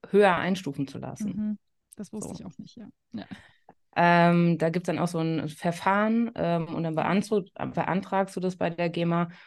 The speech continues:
Speaker 1: und dann wird das geprüft und dann, äh, wenn das durchgeht, je nachdem, unter
Speaker 2: Mhm.
Speaker 1: welchem, äh, Absatz des Paragraphen, ähm, dann das Werk passt,
Speaker 2: Mhm.
Speaker 1: äh, dann kannst du, ähm, ja, zum Teil bis zu fünfmal mehr Tantiemen
Speaker 2: Ja.
Speaker 1: bekommen oder dreimal mehr, also je nachdem, wie es
Speaker 2: Ja.
Speaker 1: eingestuft ist.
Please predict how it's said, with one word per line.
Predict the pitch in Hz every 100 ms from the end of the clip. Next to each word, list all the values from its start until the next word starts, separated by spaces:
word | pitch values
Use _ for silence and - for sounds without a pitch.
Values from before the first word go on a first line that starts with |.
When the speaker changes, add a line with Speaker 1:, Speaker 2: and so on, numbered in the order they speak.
| -
Speaker 1:
und | 165
dann | 160
wird | 156
das | 165 156
geprüft | 156 - 202 196
und | 156 156
dann, | 156 160 170 165
äh, | 160 160 160 151
wenn | 165
das | 156 156
durchgeht, | 165 170 180 180 175 170 _ - - _ _ _
je | -
nachdem, | 180 175 180 180 185 185 185 - - -
unter | 170 -
Speaker 2:
Mhm. |
Speaker 1:
welchem, | 170 190 180 170 165 - _ _ -
äh, | 160 165
Absatz | 185 185 - 190
des | 185 180
Paragraphen, | - 170 175 170 - 165 185 180 175 165
ähm, | 170 170 160 160
dann | 165 165
das | 165 165
Werk | 165 170 -
passt, | - 202 226 - -
Speaker 2:
Mhm. | 240 220 196 202
Speaker 1:
äh, | 202 170 165
dann | 165 170 - -
kannst | 185 170
du, | 175 175
ähm, | - 160 160 160 165 156
ja, | - 151 151 - -
zum | - 156
Teil | 165
bis | 165 170
zu | -
fünfmal | - 202 196 175 170
mehr | 170 175
Tantiemen | 180 165 160 180 170
Speaker 2:
Ja. |
Speaker 1:
bekommen | 156 - 156 151 147
oder | 147 151
dreimal | 151 175 180 160
mehr, | 156 151 147
also | 147
je | 147 165
nachdem, | 160 165 165
wie | 151
es | 151
Speaker 2:
Ja. |
Speaker 1:
eingestuft | 156 160 147 - 202 135 -
ist. | - 165 170